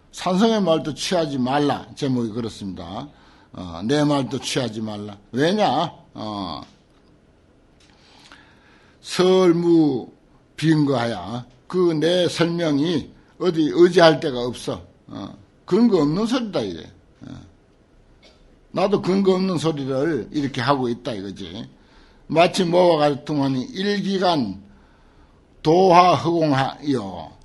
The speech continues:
임시로, 어, 임시로 한순간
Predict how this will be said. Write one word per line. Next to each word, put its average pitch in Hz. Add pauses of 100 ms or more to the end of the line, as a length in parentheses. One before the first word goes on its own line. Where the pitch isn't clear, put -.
(120)
임시로, 170
어, 113
임시로 190
한순간 185